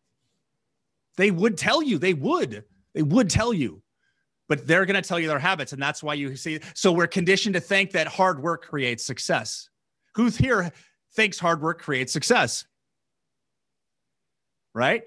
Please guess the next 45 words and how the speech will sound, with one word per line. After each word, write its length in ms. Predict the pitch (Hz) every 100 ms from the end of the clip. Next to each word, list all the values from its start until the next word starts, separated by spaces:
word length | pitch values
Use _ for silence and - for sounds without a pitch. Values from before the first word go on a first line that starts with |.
| -
Hard 180 | 196
work 160 | 202 208
creates 300 | - 214 202
success, 420 | 196 - 254 151
right? 220 | 156 220 -
Hey, 240 | 170 214 -
I, 200 | 135 151
I, 120 | 104 - -
that's 280 | 123 160 - - - - _ _ _ 127
been 160 | 123 185
in 100 | 175
me 120 | 208
before. 400 | 247 - 123 127 - -
But 80 |
the 80 | 160
problem 400 | - 226 302 269
is, 140 | 170 147
if 100 | 156
you 120 | 233
believe 280 | 208 214 165
hard 300 | 190 202 160
work 220 | 185 -
creates 400 | - 165 147 -
success, 680 | 131 - 233 156 110 - - _ _ _
you 220 | 156 160
also 320 | 226 247 220
believe 360 | 156 160 156 139
the 140 | 139
inverse 400 | 151 139 143 123
of 80 | 135
that 180 | 117 113
is 100 | 101
true, 240 | - 262
meaning 260 | 156 151 139
you 100 | 131
can't 240 | 123 165
have 140 | 147 113
success 500 | 147 127 - 143 -
without 220 | 117 117
hard 180 | 113 107
work. 300 | 120 107 - _ _ _ _ _ _ _ _ _ _ _ _ _ _ _ _ -
Because 420 | 139 139 156 135
the 140 | 110 131
inverse 340 | 147 127 117
is, 100 | 123